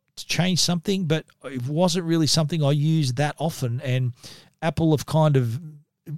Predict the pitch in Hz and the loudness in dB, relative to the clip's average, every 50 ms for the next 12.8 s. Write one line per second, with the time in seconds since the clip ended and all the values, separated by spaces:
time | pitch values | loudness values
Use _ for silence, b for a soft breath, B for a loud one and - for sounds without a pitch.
0 | - _ 147 - _ - - 147 131 - - 180 190 175 175 151 117 120 143 143 | -12 _ -20 -20 _ 2 2 4 4 4 4 4 4 4 2 2 4 4 4 4
1 | 139 127 135 135 135 - _ _ _ _ _ 147 143 143 135 139 160 175 175 - | 4 4 2 0 -2 -4 _ _ _ _ _ -6 -4 -4 -2 -2 -4 -4 -6 -6
2 | - _ _ _ 127 117 - 165 165 151 143 120 127 123 151 170 180 175 160 202 | -12 _ _ _ -10 -4 -2 -2 -2 0 0 2 2 2 2 0 -2 0 0 0
3 | 285 311 - - - _ 113 120 127 120 120 120 - 156 151 151 147 139 - - | 0 0 -2 -4 -6 _ 0 0 0 0 0 4 4 4 6 6 4 4 4 2
4 | 120 - - - - 185 180 185 185 185 180 175 156 - - - - - - - | 0 -4 -4 0 4 6 6 6 6 6 4 2 0 -2 -2 -4 -4 -2 0 2
5 | 165 156 160 - - _ - - - 170 185 170 - - 160 147 143 151 156 147 | 4 4 2 0 -4 _ -8 -2 0 2 2 2 0 0 0 2 4 4 6 6
6 | 135 123 - - - 202 277 247 143 117 120 127 - - b b b b b b | 4 4 0 -2 -2 0 2 2 0 0 -2 -4 -6 -8 b b b b b b
7 | b b - - 151 147 - - - 185 240 262 - - - 147 - - - 123 | b b 0 4 4 4 4 4 2 2 4 4 2 2 0 -2 -2 -2 -4 -4
8 | 117 - - - - 92 82 78 - - B B B B B B B B B B | -4 -4 -8 -10 -8 -12 -12 -14 -16 -20 B B B B B B B B B B
9 | - 127 123 127 127 123 123 123 127 135 156 294 415 143 127 123 - 202 220 202 | -6 -4 -2 0 0 0 2 0 0 -2 -4 -4 -2 -2 -2 2 4 4 4 6
10 | 151 185 208 196 180 147 123 - - 139 135 123 - - 160 147 - - 143 131 | 6 6 6 6 6 6 4 4 2 0 0 0 -2 -2 -2 -2 0 0 0 0
11 | - - 156 156 151 143 139 131 131 117 - - 170 180 165 - 190 147 - 127 | 2 2 2 2 4 4 4 2 2 0 2 2 2 2 2 2 0 0 2 2
12 | 113 - - 262 285 - - 349 349 302 277 226 196 180 156 | 2 2 2 2 2 4 4 4 4 6 6 8 8 8 8